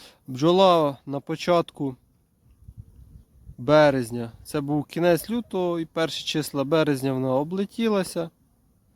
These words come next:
Е, я почистив підмор на днищах, там подивився до бджіл, зробив, скажімо, ревізію.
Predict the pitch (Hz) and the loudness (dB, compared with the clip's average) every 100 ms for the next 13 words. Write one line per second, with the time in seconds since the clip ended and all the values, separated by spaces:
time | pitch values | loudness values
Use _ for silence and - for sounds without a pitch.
0 | _ _ _ _ _ _ 131 127 127 156 | _ _ _ _ _ _ -4 -2 0 2
1 | 175 160 147 - 160 151 - 135 120 - | 2 2 -6 -2 -2 -2 -4 -6 -6 -8
2 | _ _ _ _ _ _ 165 165 214 226 | _ _ _ _ _ _ -4 0 4 4
3 | 185 180 160 180 180 170 - 160 143 _ | 4 0 0 0 0 0 -4 -10 -10 _
4 | _ 131 123 143 139 156 170 151 139 131 | _ -6 -6 -8 -2 0 0 -2 -6 -4
5 | 160 170 208 202 156 151 151 151 - 156 | -4 -2 0 0 0 0 2 0 -2 -4
6 | 135 135 147 180 214 202 165 156 | -2 0 0 0 -2 -2 -2 -4